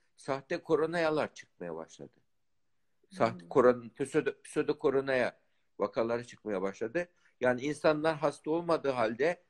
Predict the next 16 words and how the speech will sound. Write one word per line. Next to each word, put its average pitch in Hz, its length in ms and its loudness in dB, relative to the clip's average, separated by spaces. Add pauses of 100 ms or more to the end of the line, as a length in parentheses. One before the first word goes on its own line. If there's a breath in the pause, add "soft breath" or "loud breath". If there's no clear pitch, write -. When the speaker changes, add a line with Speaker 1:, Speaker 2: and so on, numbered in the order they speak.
(200)
Speaker 1:
mesela 131 500 -2 (320)
boğazına 143 400 2
bir - 40 -20
şey - 120 -20
takılıyor. 147 680 -4
"Acaba 135 340 -4
korona 127 380 -6
mı 127 120 -8
oldum? 101 340 -8 (340)
Ateşim 143 440 -4
mi 147 120 -6
çıktı? - 360 -4
Biraz 120 280 4
yüzüm 117 320 -2
yanıyor." 110 480 2 (220)
diyor. 92 300 0